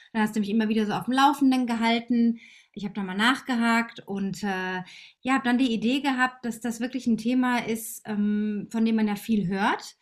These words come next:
aber vielleicht jetzt gar nicht so Betroffene im Umfeld kennt. Und ich finde, das Thema Long-Covid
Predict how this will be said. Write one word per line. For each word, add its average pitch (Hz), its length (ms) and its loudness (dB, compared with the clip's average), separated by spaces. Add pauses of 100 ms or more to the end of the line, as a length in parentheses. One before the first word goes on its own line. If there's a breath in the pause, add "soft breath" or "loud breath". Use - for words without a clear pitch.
(260 soft breath)
aber 220 180 -4
vielleicht 233 280 0
jetzt 226 160 -4
gar 220 180 2
nicht 254 180 2
so 233 140 -2
Betroffene 240 500 -2
im 214 120 2
Umfeld 214 600 0
kennt. 202 520 0 (500 soft breath)
Und 214 300 -2
ich 208 120 -6
finde, 226 760 2 (140)
das 202 260 -6
Thema 226 260 4
Long-Covid 240 800 -2